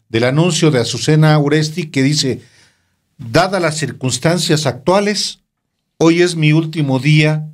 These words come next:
en esta empresa, dadas las circunstancias actuales". Hasta el día de hoy, no ha precisado cuáles son esas circunstancias actuales.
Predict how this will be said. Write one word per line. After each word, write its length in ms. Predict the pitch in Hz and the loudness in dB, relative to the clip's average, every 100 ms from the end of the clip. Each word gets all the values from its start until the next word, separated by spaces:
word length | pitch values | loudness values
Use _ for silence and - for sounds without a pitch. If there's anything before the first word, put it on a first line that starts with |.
| _ _ - | _ _ -4
en 180 | 117 | 0
esta 240 | 151 156 135 | 0 0 -4
empresa, 640 | 117 139 175 175 185 185 - _ _ _ _ _ _ _ _ _ _ _ _ - | -2 0 0 0 -4 -4 -14 _ _ _ _ _ _ _ _ _ _ _ _ -4
dadas 320 | 113 170 180 | 0 0 -2
las 140 | 151 | -4
circunstancias 720 | - 117 - 117 151 151 143 139 | -6 -10 -12 -6 -2 -2 -4 -6
actuales". 480 | 113 127 101 - - _ _ _ _ _ - | -4 -2 -2 -4 -8 _ _ _ _ _ -6
Hasta 300 | 147 156 160 | -6 -4 -6
el 80 | 151 | -4
día 180 | 233 262 | -2 0
de 140 | 175 | 0
hoy, 320 | 151 - - _ _ _ _ _ _ _ _ _ _ _ _ _ _ _ | 0 -2 -10 _ _ _ _ _ _ _ _ _ _ _ _ _ _ _
no 160 | 117 160 | 0 2
ha 100 | 240 | 2
precisado 680 | 214 - 139 139 123 185 - _ _ _ _ _ _ _ _ _ _ _ _ | -2 -4 -2 0 -2 -4 -14 _ _ _ _ _ _ _ _ _ _ _ _
cuáles 320 | - 147 170 | 0 0 0
son 180 | 170 156 | -2 -2
esas 300 | 160 160 160 | -2 -2 -6
circunstancias 920 | 143 110 123 120 147 147 143 135 - _ | -6 -6 -6 -2 -2 0 -2 -4 -6 _
actuales. 640 | 120 - 196 135 104 | -8 -2 -4 -2 -6